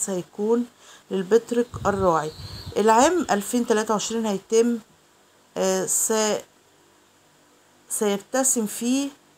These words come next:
النائب جان عبيد، عبيد، أو العام سيبتسم للنائب جان عبيد. العماد جان كاهوكي سيكون بريئا من الاتهامات الموجهة له.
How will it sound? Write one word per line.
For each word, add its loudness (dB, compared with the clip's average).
النائب 2
جان 4
عبيد، -2
عبيد، -2
أو 0
العام 4
سيبتسم -2
للنائب -4
جان -2
عبيد. -6
العماد 4
جان 2
كاهوكي -2
سيكون 0
بريئا 2
من 0
الاتهامات -2
الموجهة -2
له. -2